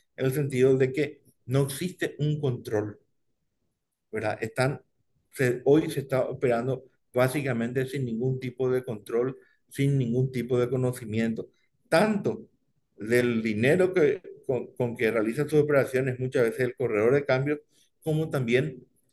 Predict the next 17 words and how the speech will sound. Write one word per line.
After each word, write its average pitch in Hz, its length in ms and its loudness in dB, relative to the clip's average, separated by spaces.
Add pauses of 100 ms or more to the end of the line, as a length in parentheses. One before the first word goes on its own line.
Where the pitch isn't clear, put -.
el 131 160 0
dinero 113 600 2 (360)
que 117 200 0
o-, 110 220 -4
se 113 140 -6
opera, 110 540 2 (480)
eh, 104 260 2
por - 240 -2
parte 135 280 -2
de 156 60 2
los 156 180 0
clientes 151 560 0
de 117 80 2
estos 120 200 -4
corredores 113 440 0
de 117 120 -8
cambio. - 320 -12